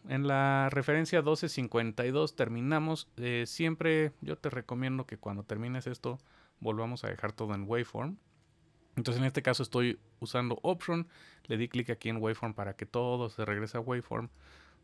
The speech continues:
Todo lo vamos a poner de tamaño más o menos mediano, le doy doble clic a la lupa, eh, movemos por ejemplo el video a un lugar, este lo quitamos, también las memorias, memory locations lo podemos quitar.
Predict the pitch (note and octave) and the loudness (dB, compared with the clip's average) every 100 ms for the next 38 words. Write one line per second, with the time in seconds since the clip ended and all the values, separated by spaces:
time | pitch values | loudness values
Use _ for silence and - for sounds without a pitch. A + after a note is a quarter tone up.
0 | - C3+ C3 A#2+ A#2+ - G#2+ G#2+ G#2+ G#2 | -4 0 2 2 0 -4 -4 -2 -2 -4
1 | _ _ _ _ _ _ - G#2+ G2+ G#2+ | _ _ _ _ _ _ -10 -6 -4 -4
2 | G2 G#2 G#2+ A2 - G2 G2 G#2+ A2 A#2 | -2 -2 0 -2 -4 -8 -6 -4 -4 -4
3 | C3 C#3+ C#3+ C3+ G#2 A2 A2 A2 G#2+ G#2 | -2 0 0 0 2 2 2 0 0 -2
4 | G#2 G#2+ A2+ A#2+ C#3+ C#3 B2+ B2 - _ | -4 -2 -2 -2 -4 -2 -2 -2 -6 _
5 | - - _ - G2+ G2+ G2 G2 G#2 G#2+ | -20 -20 _ -8 -4 -2 -2 -2 -2 -2
6 | A#2 A#2 A#2 - - G2 F#2+ G#2+ G#2 F#2+ | -2 -2 -4 -6 -10 -10 -8 -10 -6 -8
7 | F2+ F#2+ A2 A2 G#2+ G#2+ G#2+ - - G2 | -6 -8 -8 -6 -6 -6 -8 -10 -14 -12
8 | F#2+ F#2+ F#2+ G#2 B2+ C3 A#2 - G#2 F2+ | -10 -10 -10 -8 -6 -6 -6 -10 -10 -10
9 | - - A#2 A2 G#2 G2+ - - G#2 G#2 | -14 -14 -12 -10 -10 -12 -12 -10 -6 -6
10 | G2 F#2 - - F#2+ G2+ A#2 A2 G#2 G2+ | -6 -8 -12 -10 -8 -6 -6 -4 -6 -6
11 | G2+ G2+ F#2 F2+ - A2 A2 G#2+ F#2 G#2+ | -8 -6 -6 -8 -6 -4 -4 -6 -6 -8
12 | A2 - - D3 | -8 -10 0 0